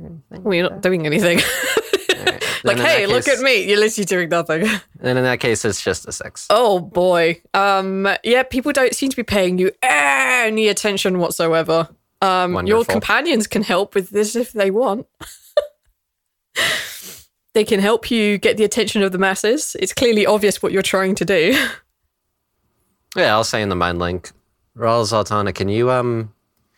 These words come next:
Speaker 1: get the crowds in this direction for a moment?"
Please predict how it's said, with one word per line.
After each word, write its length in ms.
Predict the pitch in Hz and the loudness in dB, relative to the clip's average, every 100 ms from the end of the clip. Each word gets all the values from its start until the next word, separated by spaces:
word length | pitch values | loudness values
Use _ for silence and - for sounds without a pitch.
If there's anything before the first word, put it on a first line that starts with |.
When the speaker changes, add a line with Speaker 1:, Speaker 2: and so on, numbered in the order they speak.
| _ _ _ _ | _ _ _ _
Speaker 1:
get 160 | 117 - | -6 -6
the 60 | 110 | -6
crowds 680 | - 117 110 104 - - _ _ _ _ _ | 0 2 2 0 -6 -12 _ _ _ _ _
in 120 | 110 101 | -8 -6
this 180 | 95 | -4
direction 480 | - 101 98 - 85 | 0 0 0 -4 -10
for 160 | 78 85 | -6 -6
a 20 | |
moment?" 400 | 82 82 85 - | -4 -8 -10 -18